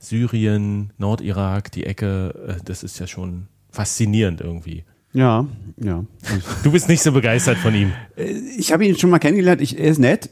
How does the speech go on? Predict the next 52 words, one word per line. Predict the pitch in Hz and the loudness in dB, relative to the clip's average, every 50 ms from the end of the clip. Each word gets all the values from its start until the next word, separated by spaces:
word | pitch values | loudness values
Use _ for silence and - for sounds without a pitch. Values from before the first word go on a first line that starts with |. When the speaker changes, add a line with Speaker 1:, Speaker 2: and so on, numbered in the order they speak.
| _ - | _ -8
Speaker 2:
Ich, | 131 127 - - | -6 -6 -6 -4
ich | 139 139 110 107 - - | -4 -4 -4 -6 -10 -10
mag | - - 120 117 110 113 147 - | -4 -2 0 2 2 2 2 2
ihn | 175 170 | 2 2
eigentlich | 139 123 143 156 143 - | 4 4 4 2 2 2
so | - 151 156 - | 0 0 0 0
als | - 127 - | 0 -2 -2
Person | - - 127 113 123 143 139 | 0 0 0 2 2 0 2
auch. | - 135 139 151 - | 2 2 2 0 0
Aber | - 110 107 107 104 | 0 0 0 0 0
ich | - - | -2 -4
finde, | - - 123 120 123 - | -2 0 0 0 0 -2
gerade | - - - 120 113 | -4 -4 -2 0 2
in | 117 117 | 2 0
diesem | 104 104 104 110 110 | 0 0 -2 0 0
Interview, | 117 117 127 107 98 101 107 104 101 101 - | 0 0 0 -2 -2 -2 -2 -2 -2 -2 -6
äh, | - - - - - | -8 -12 -14 -12 -12
sagt | - 80 87 - 101 101 - - | -14 -12 -8 -6 -6 -4 -2 -2
er | 104 | -2
halt | 92 104 101 | 0 -2 -2
viele | - 117 110 107 | -2 -2 -2 0
Sachen, | 92 104 107 104 107 98 95 | 0 -2 -2 -2 -2 -4 -4
die | 92 98 101 | -4 -4 -4
irgendwie, | 101 101 101 107 98 101 104 101 | -4 -4 -4 -4 -4 -4 -6 -4
hm, | 98 92 98 92 104 107 110 113 110 101 - - - - - - - - - - - - - - - - - - - - | -4 -6 -6 -2 0 0 2 0 0 -2 -6 -14 -18 -18 -18 -18 -16 -16 -16 -16 -18 -18 -18 -18 -20 -20 -20 -20 -16 -10
nicht | 110 113 123 131 120 - 123 | -6 -2 0 2 2 4 6
richtig | 117 123 117 - - 107 95 | 4 4 4 2 -6 -6 -4
sind | - 113 101 95 98 95 - | 0 2 2 2 2 -2 -2
oder | - 101 104 95 | -2 0 0 2
die | 104 107 101 | 2 4 4
halt, | 101 101 101 | 4 4 2
sagen | - 107 104 | 2 2 2
wir | 107 104 | 4 2
mal, | 104 101 104 104 | 2 2 0 0
überholt | 113 104 113 104 101 113 123 127 123 | 0 0 2 2 4 4 4 4 2
sind. | - - 98 92 - | 0 0 -2 0 0
Das | 101 95 92 | -4 -6 -6
ist | 98 98 | -6 -4
so, | - 110 101 101 | -2 -2 0 0
als | 98 98 98 - | -2 -2 -2 0
wenn | 107 104 | 0 0
er | 104 101 | 0 0
zweitausendzwölf | - - 107 107 - 107 98 - 110 113 110 - | 0 0 0 0 0 -4 -4 0 0 0 0 0
stehen | - - 117 123 | 0 2 4 4
geblieben | 120 101 98 101 101 101 | 4 2 2 2 2 0
ist | 98 - | -2 -4
in | 104 98 | -4 -4
seinen | 90 101 95 95 | -2 0 0 0
Ansichten | 98 98 98 90 98 92 - - 101 92 | 2 0 0 0 -2 -4 -4 -4 -4 -2
so | 95 | -2
ein | 95 | -2
bisschen, | 92 98 - - 101 92 90 | -2 -2 -2 -2 -4 -4 -4